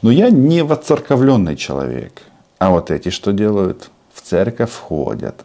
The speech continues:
а грешат же на каждом шагу. Значит, как тут звучит? «Поручил передать большую группу военнопленных украинской стороне». Но он же врет,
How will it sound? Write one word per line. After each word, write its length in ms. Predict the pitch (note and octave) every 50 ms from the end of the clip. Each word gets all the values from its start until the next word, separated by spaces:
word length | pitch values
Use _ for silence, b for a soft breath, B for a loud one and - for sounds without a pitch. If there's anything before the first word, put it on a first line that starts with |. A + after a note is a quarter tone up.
| _ _
а 100 | _ -
грешат 560 | F#2 - F3 F#3+ F#3+ - - - D3 - G2 -
же 80 | G2
на 140 | F#2+ G2 A2
каждом 400 | A2 - C3+ A#2+ A#2 - G#2+ G#2+
шагу. 580 | - - - A2 G2 F2 E2 C#2+ A#1 - - - - _ _ _ B B B B B B B B B B B B
Значит, 380 | - F2 - F#2 - - - - _ - _
как 240 | - - G2+ - -
тут 140 | - F2
звучит? 400 | E2 E2 D#2 D2+ - - D2+ -
«Поручил 560 | - - G2+ F#2+ F#2 F2 E2+ - - E3+ F3+ F3
передать 480 | F3+ - B2 A2+ A2 F#2+ G2 B2+ C3
большую 400 | A2 F#2+ F#2+ F#2 - - A#2 G#2
группу 360 | F2+ F#2 F#2+ C3 B2+ - G#2+
военнопленных 760 | F#2+ F2+ F#2 F2+ F2+ F2+ F2 E2+ - F#2 G#2 A#2 A#2+ A2 F#2 -
украинской 440 | F2 - F2+ F2 F2+ F2 - - E2
стороне». 680 | - - - F2+ E2 E2 D#2 C#2 A#1 G1+ G1+ G1+ - - A2 _ _ _ _ _ _ _ _ _ _ _ _ _ _
Но 160 | - D2 D2
он 100 | C#2+ D2+
же 140 | C#2+ D#2 D#2
врет, 320 | D#2+ D#2+ A2 D#3 - -